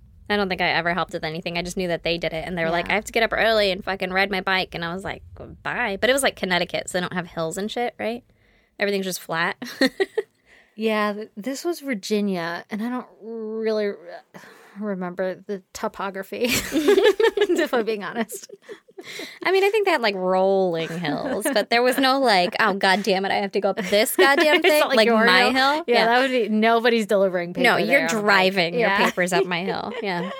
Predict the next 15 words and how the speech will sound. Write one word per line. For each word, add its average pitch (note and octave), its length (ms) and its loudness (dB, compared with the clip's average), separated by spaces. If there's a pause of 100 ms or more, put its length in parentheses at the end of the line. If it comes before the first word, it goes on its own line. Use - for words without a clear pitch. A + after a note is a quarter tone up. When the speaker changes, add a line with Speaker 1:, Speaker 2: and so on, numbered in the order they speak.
(720)
Speaker 2:
Oh, F4 180 -4 (120)
Speaker 1:
At F#4+ 160 4
Speaker 2:
God. - 100 0
Speaker 1:
any A3 200 2
rate, G3+ 360 2 (120)
Speaker 2:
Okay. A3 420 2 (120)
<laughs> D#4+ 120 -4
Speaker 1:
he, D#4+ 440 2 (140)
uh, G#3+ 420 2 (360)
he F#4+ 180 2
would F4+ 160 0
leave A#3+ 460 0
around, G3+ 680 2
you G#3+ 160 0
know, F#3+ 320 -2